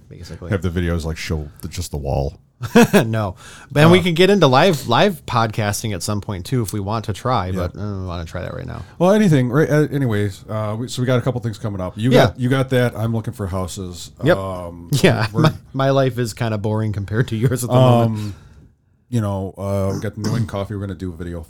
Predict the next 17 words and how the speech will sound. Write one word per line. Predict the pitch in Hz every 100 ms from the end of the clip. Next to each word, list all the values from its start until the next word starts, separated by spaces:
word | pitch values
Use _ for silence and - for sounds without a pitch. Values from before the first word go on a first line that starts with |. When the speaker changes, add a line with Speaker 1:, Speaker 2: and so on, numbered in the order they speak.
| -
Speaker 2:
for, | 95 90
so | 85 85
let's | 82 85 90 -
look | 92 -
for | 90
that | 85 82 78 _ -
short | - - 95 92
within | 90 87 87
the | 85
next | 82 -
couple | - 78
weeks | 80 -
here | 82 80
as | 78
far | 107 98
Speaker 1:
Mm. | 78
Speaker 2:
as | - -